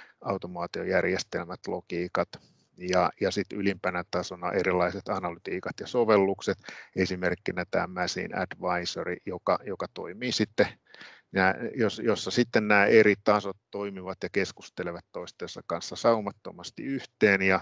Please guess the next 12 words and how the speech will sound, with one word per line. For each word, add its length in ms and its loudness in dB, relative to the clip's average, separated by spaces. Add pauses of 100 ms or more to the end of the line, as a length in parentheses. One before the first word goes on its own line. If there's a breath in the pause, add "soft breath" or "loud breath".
tuovat 340 -4
sitten 420 -8
tietoa, 480 2 (460 loud breath)
tietoa 440 2
ja 160 -4
parantavat 600 -2
sitä 280 -10
koneen, 380 -4 (220 loud breath)
koneen 360 2
ja 140 4
laitteen, 640 2
eh, 260 -12